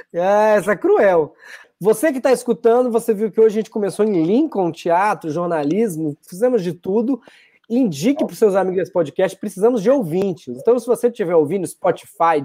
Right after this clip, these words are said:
Deezer, Apple Podcast, aperta o botãozinho de se inscrever, porque isso é muito bom pra gente. Então, você inscreve e manda o link pras pessoas, gente. Fala, "Olha, já ouviu lá, eles contam piadas e debatem."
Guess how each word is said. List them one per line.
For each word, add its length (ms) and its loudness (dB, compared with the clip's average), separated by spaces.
Deezer, 600 -4
Apple 300 0
Podcast, 600 -2
aperta 340 0
o 40 -2
botãozinho 460 0
de 60 -10
se 120 -4
inscrever, 560 0
porque 160 -4
isso 120 -4
é 40 2
muito 380 -2
bom 200 0
pra 160 2
gente. 480 -6
Então, 160 0
você 220 -2
inscreve 720 0
e 80 0
manda 320 4
o 40 6
link 180 -2
pras 160 -4
pessoas, 340 -2
gente. 160 -2
Fala, 280 2
"Olha, 160 -2
já 100 4
ouviu 240 0
lá, 260 2
eles 160 -6
contam 300 -4
piadas 360 0
e 40 -4
debatem." 640 -4